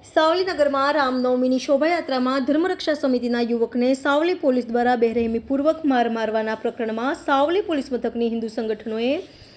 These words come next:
પોલીસ મથક સામે રામધૂન બોલાવી સાવલી પોલીસ ઉપર કર્યા ગંભીર આક્ષેપો.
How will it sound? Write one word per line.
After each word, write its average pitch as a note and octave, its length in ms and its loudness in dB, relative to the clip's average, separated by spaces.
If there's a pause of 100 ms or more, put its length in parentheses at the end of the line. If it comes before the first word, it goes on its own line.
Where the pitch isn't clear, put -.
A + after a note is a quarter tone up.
(160)
પોલીસ F4 320 4
મથક F4 240 -2
સામે C#4 280 2
રામધૂન A#3 380 -2
બોલાવી A3 380 0
સાવલી A3+ 420 0
પોલીસ A3+ 300 -2
ઉપર A3 180 -4
કર્યા B3 340 0
ગંભીર A#3 360 0
આક્ષેપો. G#3 500 -4